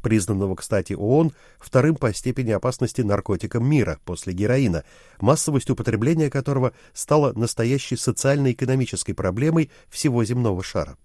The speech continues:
По последним данным Управления оон по наркотикам и преступности, в Колумбии в наши дни вновь располагаются более половины всех мировых посадок кокаинового куста, около пятидесяти четырех процентов по состоянию на две тысячи двадцатый год,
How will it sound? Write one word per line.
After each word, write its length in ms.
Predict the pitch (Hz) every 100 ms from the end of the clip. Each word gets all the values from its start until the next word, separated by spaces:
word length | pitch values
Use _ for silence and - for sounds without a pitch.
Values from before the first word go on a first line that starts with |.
| - - _
По 100 | 117
последним 540 | 127 - 175 160 147
данным 300 | 139 160 139
Управления 560 | 127 120 113 123 127 123
оон 260 | 117 127
по 220 | 104 98 87
наркотикам 600 | 90 - 131 - - 98
и 40 |
преступности, 680 | - 98 - 151 98 - 80
в 100 | -
Колумбии 480 | 98 98 143 131 92
в 100 | 85
наши 320 | 107 98 104
дни 240 | 92 143
вновь 380 | 127 104 139 -
располагаются 800 | 113 110 - 101 104 147 143 -
более 340 | 98 135 139 131
половины 600 | 127 113 98 117 156 135
всех 320 | - 139 -
мировых 420 | 113 110 110 123
посадок 600 | - 92 - 135 143 - -
кокаинового 680 | 127 131 107 87 87 90
куста, 420 | 92 131 - 87 - _ -
около 280 | - 104 117
пятидесяти 500 | 107 117 120 107 -
четырех 380 | 98 - 104 98
процентов 540 | - 104 160 147 135
по 100 | -
состоянию 580 | 113 107 - 107 135 135
на 140 | 113 98
две 160 | 98
тысячи 340 | 92 117 - 120
двадцатый 540 | 104 98 - 101 120
год, 240 | 123 -